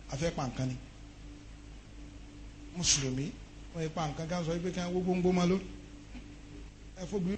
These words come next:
ẹ fomi gbóná, ẹ fi dé pa sínú odó. Mùsùlùmí ṣe gbogbo eléyìí.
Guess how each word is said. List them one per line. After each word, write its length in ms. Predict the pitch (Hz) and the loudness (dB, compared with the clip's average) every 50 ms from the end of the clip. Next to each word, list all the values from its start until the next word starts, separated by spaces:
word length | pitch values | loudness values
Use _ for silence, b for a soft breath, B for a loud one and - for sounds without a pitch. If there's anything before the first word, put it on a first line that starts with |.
| - - | 0 2
ẹ 100 | 190 180 | 2 2
fomi 280 | 156 185 185 190 208 202 | 4 2 2 2 2 6
gbóná, 240 | 185 202 202 202 196 | 8 8 10 10 12
ẹ 180 | 185 185 185 | 12 12 12
fi 120 | 170 180 175 | 10 10 10
dé 160 | 170 202 190 | 12 12 12
pa 180 | 196 202 180 175 | 12 12 12 12
sínú 200 | 160 214 214 208 196 | 12 12 12 12 12
odó. 240 | 185 175 196 208 226 - - - - - - - - - - - - - - - - - - - - - - - - - - - - - - - - - - - - - - - - - - - - - - - - - - - - - - - - - - | 12 12 12 10 8 4 -4 -10 -10 -10 -12 -12 -12 -12 -12 -10 -10 -10 -10 -12 -12 -12 -14 -12 -12 -12 -12 -12 -12 -12 -14 -14 -12 -12 -12 -12 -12 -12 -12 -12 -12 -12 -12 -12 -12 -12 -12 -12 -12 -12 -12 -12 -12 -14 -12 -12 -12 -12 -10 -12 -12 -10 -8
Mùsùlùmí 340 | - 123 135 160 190 190 | -4 0 2 6 6 8
ṣe 100 | 143 165 | 8 8
gbogbo 220 | 151 147 135 135 147 | 6 6 4 2 2
eléyìí. 200 | 147 156 151 | 4 4 2